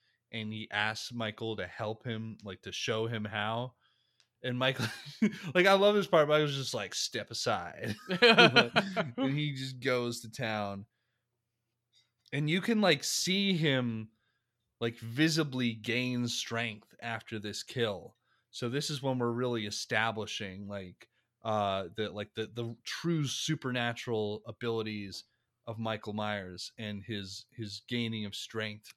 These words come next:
Speaker 1: through murder.
Speaker 2: Yes. It's so interesting that he doesn't, like, kill Corey this whole time. I mean, he, you know, we'll get to it later, but, like, there's, like, so many moments where he could have, and he just doesn't.
Speaker 1: Yeah. Yeah.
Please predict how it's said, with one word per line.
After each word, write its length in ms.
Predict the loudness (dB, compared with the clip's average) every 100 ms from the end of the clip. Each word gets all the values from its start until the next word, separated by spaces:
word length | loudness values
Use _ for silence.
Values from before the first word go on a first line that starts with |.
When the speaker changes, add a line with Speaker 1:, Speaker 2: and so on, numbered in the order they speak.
| -18
Speaker 1:
through 180 | -12 -8
murder. 460 | -6 -6 -10 -18 _ _ _ _ _ _
Speaker 2:
Yes. 440 | -4 -4 -10 -20 -20 _ _ _ -6
It's 180 | -6 4
so 200 | 4 4
interesting 460 | 2 -4 -4 -4 -2
that 120 | -2
he 100 | -2
doesn't, 320 | -4 -4 -4 -6
like, 220 | -8 -10
kill 600 | -6 -4 -4 -6 -10 -16 _
Corey 500 | -10 -8 -8 -10 -12
this 160 | -14 -12
whole 160 | -14
time. 300 | -14 -14 -14 -2
I 80 | 2
mean, 200 | 2 2
he, 260 | -2 -4 -14 _ _
you 120 | -8 -8
know, 180 | -8 -14 -6
we'll 180 | -4 -2
get 200 | -2 -4
to 100 | -12
it 100 | -8
later, 420 | -8 -8 -12 -8 -4
but, 160 | -4
like, 380 | -4 -6 -8 -12 _ _ _ _
there's, 180 | -4 -2
like, 160 | -4
so 240 | -4 -2 0
many 200 | 0 0
moments 360 | 0 0 -2
where 100 | -4
he 80 | -6
could 220 | -6 -6
have, 160 | -6 -8
and 120 | -10 -10
he 100 | -10
just 180 | -10
doesn't. 320 | -8 -8 -10 -18 _ _ _ _ _ _ _ _ _ _
Speaker 1:
Yeah. 360 | 4 4 4 -4 -12 _ _ _ _ _ _ _ _ _ -2
Yeah. 320 | 2 2